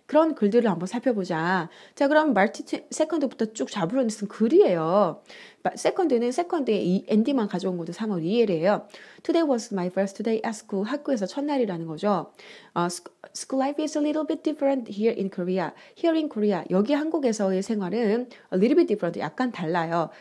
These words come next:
이 a little이라는 것이 부사가 되어 뒤에는 형용사 꾸며주고 있잖아요. 그렇지? different 꾸며주고 있습니다. Back in Uzbekistan. 우즈베키스탄에서는, 자, 여기, 예전에 여기에서는 이런 뉘앙스로 back을 달았어요.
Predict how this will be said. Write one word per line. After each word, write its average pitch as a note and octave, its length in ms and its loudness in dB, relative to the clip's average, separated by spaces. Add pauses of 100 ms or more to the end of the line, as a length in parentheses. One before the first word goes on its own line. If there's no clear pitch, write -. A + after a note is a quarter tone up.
이 - 60 0
a - 100 2
little이라는 G#3+ 800 2
것이 F3+ 220 -2
부사가 G#3 420 -4
되어 F3+ 260 0
뒤에는 F3+ 320 -2
형용사 B3+ 340 -2
꾸며주고 A3+ 440 -2
있잖아요. E3+ 240 -8
그렇지? E3 400 -4
different F3+ 380 -4
꾸며주고 F#3+ 400 -6
있습니다. D#3+ 580 -8 (460)
Back E4 240 2
in E4 120 0
Uzbekistan. G3+ 840 0 (280)
우즈베키스탄에서는, G#3 1400 0 (160)
자, - 160 2
여기, G3+ 240 4
예전에 D4+ 640 8
여기에서는 G3 500 4
이런 A#3+ 220 6
뉘앙스로 F#3+ 600 2
back을 E3+ 300 4
달았어요. D#3+ 640 -6